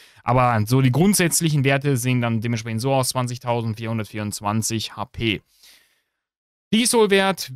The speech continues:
wirkt sich dann maximal aus, dass er sechstausenddreihundertzweiunddreißig auf hundertvierzig Prozent Größe und Level hundertdreißig haben kann. Der A-T-Wert geht maximal hoch bis sechstausendeinhunderteinundfünfzig. Attack-Speed-Wert liegt bei zwei Komma null, ist al-,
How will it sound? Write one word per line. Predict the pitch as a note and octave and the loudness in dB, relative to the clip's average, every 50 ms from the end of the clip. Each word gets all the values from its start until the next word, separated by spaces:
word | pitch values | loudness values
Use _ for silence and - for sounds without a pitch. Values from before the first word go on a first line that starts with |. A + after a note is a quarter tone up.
| B2 A2 - A2+ A2+ A2+ - - _ _ _ - | -10 -10 -10 -12 -16 -16 -18 -20 _ _ _ -2
wirkt | C3 D3+ D3 - | -2 0 0 0
sich | D3+ C#3 | -2 0
dann | D3 C#3 C3+ | 2 2 2
maximal | C#3 C3+ - - D3 C3+ C3 B2+ B2+ B2+ | 2 2 2 2 2 4 4 4 4 4
aus, | F#2 A#2+ B2+ B2 - | 2 2 2 2 0
dass | - A#2+ G#2+ - | 0 0 -2 0
er | B2 A#2+ A#2+ A#2+ A#2 A#2 A2+ | 0 0 2 2 2 2 2
sechstausenddreihundertzweiunddreißig | A2+ A2+ A#2+ A#2 - - - A#2+ A#2 A2+ A2 A2+ A2+ A#2 A2+ A2+ A2+ A2 G#2 - - A#2 - _ _ _ - - G2 G2+ G2+ - C#3+ F3+ G3+ G#3+ G#3+ F3+ - D3 B2+ - _ _ _ _ | 2 0 0 0 -2 0 0 0 0 0 0 -2 -2 0 0 0 0 -2 -2 -4 -8 -14 -18 _ _ _ -12 -10 -8 -8 -6 -4 -2 -2 -2 -2 -4 -4 -4 -4 -6 -6 _ _ _ _
auf | - B2+ C3 B2 - - | 0 0 0 0 0 0
hundertvierzig | B2+ C3 B2 - B2+ A2+ A#2+ | 0 0 0 0 -2 -6 -6
Prozent | - B2 A#2 - B2 B2 A#2+ - | -4 -6 -4 -2 0 -2 -2 -2
Größe | A#2+ B2 A2+ A#2+ | -2 -2 -2 0
und | A#2+ A#2 | 0 0
Level | A#2 A2+ A2 | 0 0 0
hundertdreißig | A2+ A#2 A2 G#2 - A2+ A#2 A#2+ A#2 A#2+ A2+ - - | 0 0 0 -2 -2 -2 -2 -2 -2 -2 -6 -6 -4
haben | A#2+ A#2 A#2 A#2 A#2+ A#2 | 0 0 2 2 2 0
kann. | G2 A#2+ A#2 A#2 A#2 A2+ G#2+ | 0 2 2 2 2 2 2
Der | A2 G#2 | 2 0
A-T-Wert | G#2+ - D#3+ F#3 G3 F#3 F#3 F3+ F3 E3+ - - | 0 0 0 0 2 2 2 2 2 0 -2 -2
geht | C#3+ C3+ B2+ | -4 -2 0
maximal | C3+ C3+ B2 - - C3+ C3+ C3 B2+ A#2+ | 0 0 0 0 0 2 2 4 4 4
hoch | B2 C3 C3 - | 4 2 2 0
bis | - B2+ A2+ - | 0 -2 0 0
sechstausendeinhunderteinundfünfzig. | B2+ B2 - - - B2 A#2+ A#2 A#2 A#2 A2 D2+ F#2+ G#2+ A2 A2 A2 G#2+ G2+ - - - G#2 G2 F#2 F#2+ - - G3 A3+ A#3 - - - - G3+ G3+ G3+ - - - _ _ _ _ _ _ _ _ _ - | 0 -2 -2 -2 -2 0 0 0 0 0 -2 -2 -2 -2 -2 -2 -2 -2 -2 -4 -6 -8 -10 -10 -10 -10 -4 -2 0 0 0 0 -2 -4 0 0 0 0 -2 -6 -12 _ _ _ _ _ _ _ _ _ -14
Attack-Speed-Wert | - C#3+ F#3 G3+ - - - - G3 F#3+ F3 D#3 D#3+ D#3+ D#3+ D#3+ D#3+ C#3 C#3+ | -8 -6 -4 -4 -2 -4 -2 0 0 -2 0 0 0 2 2 2 2 2 4
liegt | C#3+ C#3 C3 - - - - | 4 4 2 2 -2 -4 -2
bei | A#2+ A#2 A#2 A2+ | 0 2 2 2
zwei | - - A#2+ A#2+ A#2+ B2 B2 | 0 0 0 0 2 2 2
Komma | - - A#2+ A2 A2 A2 | 2 2 2 2 4 4
null, | A2 A2 C3+ F#3+ A#3+ B3+ F3+ | 4 4 4 4 4 4 2
ist | D3 C3+ C#3 | 2 2 2
al-, | C3 C3 B2+ B2 | 2 4 4 2